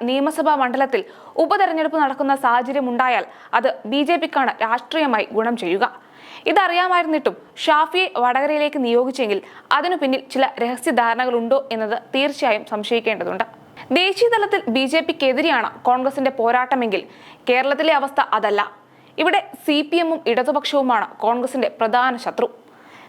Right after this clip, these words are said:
ബി ജെ പിക്കെതിരെ എടുത്തു പറയാൻ കഴിയുന്ന ഒരു പ്രതിഷേധവും ഇതുവരെ കേരളത്തിൽ കോൺഗ്രസ് നടത്തിയിട്ടുമില്ല. ബി ജെ പിയിൽ ചേരാൻ തനിക്ക് ആരോടും ചോദിക്കേണ്ട കാര്യമില്ലെന്ന് പറഞ്ഞ കെ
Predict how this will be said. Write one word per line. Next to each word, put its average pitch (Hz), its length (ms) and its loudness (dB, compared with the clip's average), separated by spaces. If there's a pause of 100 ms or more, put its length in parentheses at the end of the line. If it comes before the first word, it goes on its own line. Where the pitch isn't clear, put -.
(100)
ബി 330 80 2 (120)
ജെ 440 140 2
പിക്കെതിരെ 403 360 2 (200)
എടുത്തു 269 300 -2
പറയാൻ 285 320 0
കഴിയുന്ന 254 280 0 (140)
ഒരു 240 180 2
പ്രതിഷേധവും 233 540 0 (300)
ഇതുവരെ 247 320 2 (160)
കേരളത്തിൽ 240 380 0 (120)
കോൺഗ്രസ് 226 400 -2
നടത്തിയിട്ടുമില്ല. 208 580 -2 (800)
ബി 330 80 4 (100)
ജെ 415 140 4
പിയിൽ 440 140 2 (100)
ചേരാൻ 311 280 2 (120)
തനിക്ക് 277 280 0 (120)
ആരോടും 339 400 0
ചോദിക്കേണ്ട 269 420 0 (140)
കാര്യമില്ലെന്ന് 262 600 0
പറഞ്ഞ 226 220 -2 (440)
കെ 233 100 4